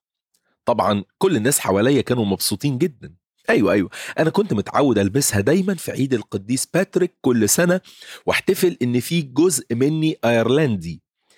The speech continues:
بالرغم من إن الناس كانوا بيوصفوا لونها إنه أخضر فاقع، وباين كده إن مفيش حد نفسه يشوفها غيري. أنا مش متأكد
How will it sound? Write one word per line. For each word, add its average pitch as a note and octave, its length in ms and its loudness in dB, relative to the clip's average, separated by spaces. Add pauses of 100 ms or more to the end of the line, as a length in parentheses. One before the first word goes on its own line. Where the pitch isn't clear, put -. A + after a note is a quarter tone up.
(380)
بالرغم D#3+ 320 2
من A#2 220 0
إن A2 160 -2
الناس C3+ 520 2
كانوا A3+ 220 2
بيوصفوا A2+ 640 0
لونها D#3 480 0
إنه B2 380 0 (200)
أخضر C#3+ 460 -2
فاقع، C3+ 600 0 (680)
وباين E3+ 320 2
كده D3+ 220 0
إن B2 120 0
مفيش G#2+ 260 -2
حد B2 320 -2
نفسه A2 360 2
يشوفها B2+ 440 0
غيري. E2+ 480 0 (1300)
أنا C#4 360 2
مش D#3+ 240 0
متأكد - 600 -2